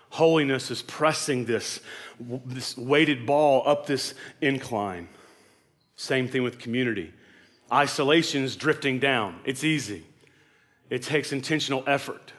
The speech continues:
intentional effort, and diligence and perseverance to push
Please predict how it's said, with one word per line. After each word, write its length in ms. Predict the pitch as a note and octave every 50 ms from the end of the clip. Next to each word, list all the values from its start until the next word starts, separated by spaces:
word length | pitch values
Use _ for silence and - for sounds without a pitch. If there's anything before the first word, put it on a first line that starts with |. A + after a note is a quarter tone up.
| - _ _ _ _ _ _ -
intentional 680 | - A#2+ A#2 - - F3 F#3+ F#3 - - C#3+ B2 F#2+
effort, 460 | A#2+ B2+ A#2+ - - E2+ - - - - _ - - - - - -
and 220 | C3+ B2 B2 A2+
diligence 760 | A2+ C#3+ D3+ D3 C#3 B2 A2+ A2+ G#2+ - - - - - - - -
and 140 | - A2 -
perseverance 720 | - C#3+ B2+ - C3 A2+ G#2+ B2 B2 B2 A#2 G#2 F#2 -
to 80 | - F#2+
push 440 | - - - C#3+ C3+ - - -